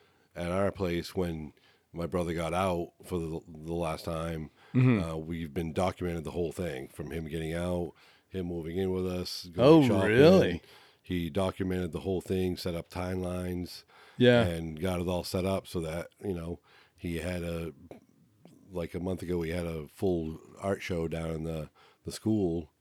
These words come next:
Speaker 1: down at Hampshire College in Amherst, um, where they had it all set up, and it was, it was very nice. It had four different kinds of media, you know, art on, like, photos on the wall,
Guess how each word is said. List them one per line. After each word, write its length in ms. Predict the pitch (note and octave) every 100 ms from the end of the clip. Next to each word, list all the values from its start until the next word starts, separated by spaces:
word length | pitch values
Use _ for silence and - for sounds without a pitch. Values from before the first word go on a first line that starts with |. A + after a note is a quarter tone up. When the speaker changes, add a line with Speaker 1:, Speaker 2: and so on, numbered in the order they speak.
| _
Speaker 1:
down 160 | - E2+
at 60 | D#2+
Hampshire 300 | F#2+ - E2
College 560 | F#2+ G2 F#2 E2+ E2
in 280 | E2+ D#2 D#2
Amherst, 540 | F#2 F#2 D#2+ E2 - - _ - - - _ -
um, 280 | D2+ D2 - _ _ _ - - _ - - - _ _
where 400 | - F2 E2+ E2+
they 120 | E2+
had 140 | E2+ F#2
it 60 |
all 160 | F2+ F2
set 220 | - F2+
up, 260 | F#2 G2 -
and 420 | E2+ D#2+ C2+ E2
it 40 |
was, 420 | F2 E2 E2 D#2 D#2+ -
it 60 | F#2
was 180 | E2 - - - - -
very 240 | - F#2 F2+
nice. 320 | D#2+ D2 -
It 120 | F2
had 200 | E2 D2
four 220 | - F2+
different 300 | F2 F2 F2
kinds 220 | F2+ F2+ D#2
of 60 |
media, 520 | E2+ F2 F2+ F2+ F2+ - _ _ _ -
you 80 |
know, 160 | E2+ E2
art 260 | F#2+ F#2+ F#2+
on, 120 | F2
like, 420 | F2 E2 D#2+ D2
photos 300 | - G2+ F#2
on 100 | F#2
the 60 | F2
wall, 580 | F2 F#2 F#2 F#2 F2+